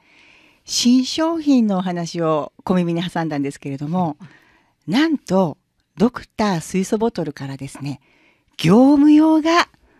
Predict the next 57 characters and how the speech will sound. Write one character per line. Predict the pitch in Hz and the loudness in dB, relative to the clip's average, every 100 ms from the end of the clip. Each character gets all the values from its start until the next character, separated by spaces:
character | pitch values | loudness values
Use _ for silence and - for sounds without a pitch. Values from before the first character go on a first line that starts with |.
| _ _ _ - | _ _ _ -12
発 | 175 - | -8 -2
売 | 185 180 | 0 0
さ | 180 | 0
れ | 160 | -2
た | 170 | -2
そ | 175 | -2
う | |
な | 151 | -2
ん | 135 | -2
で | |
す | 139 165 | -4 0
ね。 | 233 359 _ _ _ _ - - _ - | 2 0 _ _ _ _ -20 -20 _ -10
そ | 190 | -8
の | |
業 | 160 202 | -2 2
務 | 247 254 | 4 4
用 | 262 262 254 262 | 4 4 4 2
の | 254 254 247 247 233 - - | 2 2 2 0 -2 -4 -4
体 | 233 240 | 0 0
験 | - 247 240 240 233 226 | 2 2 2 2 0 -2
を、 | 220 | -4
す | - 185 | -4 -6
ご | 196 269 | 0 0
い | 233 | 2
体 | 208 180 | 0 0
験 | 185 170 | -2 -2
を | |
お | 170 | -2
持 | 170 | -4
ち | - | -4
と | 160 | -4
い | |
う | 151 | -4
こ | 151 | -4
と | |
で、 | 147 | -4
ち | 170 | -6
ょ | |
っ | 156 | -8
と | 143 131 | -6 -6
直 | - - | -10 -10
接 | 185 190 | -6 -4
お | |
伺 | 165 180 | -4 -4
い | 180 | -6
し | |
た | - | -6
い | 202 | -4
な | 311 | -4
と | 320 | -4
思 | 202 | -6
っ | 175 | -6
て、 | 160 | -8
北 | 165 | -8
条 | 147 | -8
社 | - | -14
長。 | 135 | -14